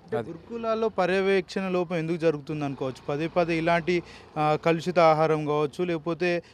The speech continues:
Speaker 1: ఆరోగ్యపరమైనటువంటి సమస్యలు కావచ్చు, ఎందుకు ఇట్లా రిపీట్ అవుతా ఉన్నాయి?
Speaker 2: First of all, ఒక మేనేజ్‌మెంట్ కానీ, ఒక వ్యవస్థ, ఒక, ఒక ప్రాసెస్ అనేది గురుకుల పాఠశాలలో లేదు.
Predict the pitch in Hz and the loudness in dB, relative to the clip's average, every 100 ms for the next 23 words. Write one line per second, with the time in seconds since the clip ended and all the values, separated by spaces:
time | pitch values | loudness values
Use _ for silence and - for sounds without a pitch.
0 | - 143 170 185 180 185 170 170 160 151 | -4 2 4 4 2 4 4 2 -2 -2
1 | 151 139 143 135 143 131 147 156 170 175 | -2 -2 -4 -4 -6 -4 -4 -4 -4 -6
2 | 170 185 156 143 160 156 139 131 113 110 | -2 0 0 -2 0 0 0 -2 -4 -10
3 | 110 - - - - - - - - 120 | -14 -20 -20 -20 -20 -20 -20 -14 -8 -2
4 | 180 156 127 135 - - - 131 135 120 | -2 -2 -4 -6 -12 -18 -10 -4 -2 -2
5 | 131 120 123 113 113 117 117 - - - | -2 -6 -8 -8 -8 -8 -10 -18 -20 -20
6 | - - 123 123 135 113 117 135 - 131 | -20 -16 -12 -6 -6 -4 -6 -6 -8 -12
7 | - - - - - - - - - - | -14 -18 -20 -20 -20 -20 -20 -20 -20 -20
8 | - - - - 151 135 139 131 113 - | -20 -20 -20 -2 0 2 2 2 0 -6
9 | 131 131 135 143 151 147 127 120 127 127 | -8 -4 0 0 0 -8 -10 -10 -10 -10
10 | 117 135 120 113 - 120 117 101 107 110 | -10 -10 -8 -10 -10 -12 -10 -10 -10 -12